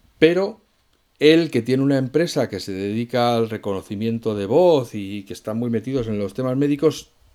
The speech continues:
también seguro que esto de la inteligencia artificial,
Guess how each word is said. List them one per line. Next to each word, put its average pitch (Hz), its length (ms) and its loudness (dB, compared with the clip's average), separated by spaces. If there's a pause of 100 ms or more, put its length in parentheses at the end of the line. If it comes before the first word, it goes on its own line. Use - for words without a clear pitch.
también 120 460 0
seguro 127 400 2
que 107 160 0
esto 120 200 -4
de 120 60 2
la 113 80 2
inteligencia 113 400 -4
artificial, 117 640 0